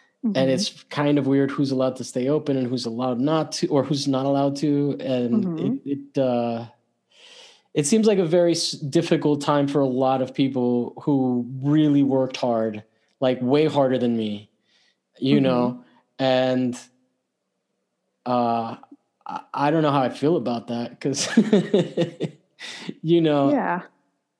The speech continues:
Speaker 1: it's, it, it's heartbreaking. It's just like, uh, yeah. But, I mean, I don't mean to bum us out, but they, y-, like, that's just kind of what's been on my mind mostly.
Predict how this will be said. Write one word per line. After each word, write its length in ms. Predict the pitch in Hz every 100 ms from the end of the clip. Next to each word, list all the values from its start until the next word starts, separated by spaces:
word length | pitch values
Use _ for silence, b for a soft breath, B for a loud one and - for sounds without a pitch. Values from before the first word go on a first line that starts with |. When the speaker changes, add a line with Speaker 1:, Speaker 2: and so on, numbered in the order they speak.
| _ _
Speaker 1:
it's, 300 | 151 147 -
it, 120 | 160 156
it's 200 | 151 147
heartbreaking. 760 | 151 165 202 123 117 120 120 -
It's 240 | 139 139 -
just 320 | 147 139 139
like, 520 | 131 123 120 - - _ _ _ -
uh, 640 | 127 123 123 117 - - - _ _ _ _ _ _ _ _ _ _ _ _ _ -
yeah. 300 | 123 110 110 _ _
But, 420 | 151 151 143 - -
I 60 | 160
mean, 260 | 156 139
I 100 | 143
don't 180 | 151 151
mean 120 | 147
to 100 | 139
bum 200 | 131 131 131
us 120 | 135
out, 320 | 127 120 -
but 120 | 135 170
they, 140 | 175
y-, 160 | 180 180
like, 280 | 156 147 -
that's 180 | 147
just 180 | 180 156
kind 180 | 180 160
of 40 | 143
what's 180 | 143 139
been 160 | 139
on 100 | 135
my 100 | 131
mind 320 | 123 127 127 127
mostly. 520 | 127 123 131 123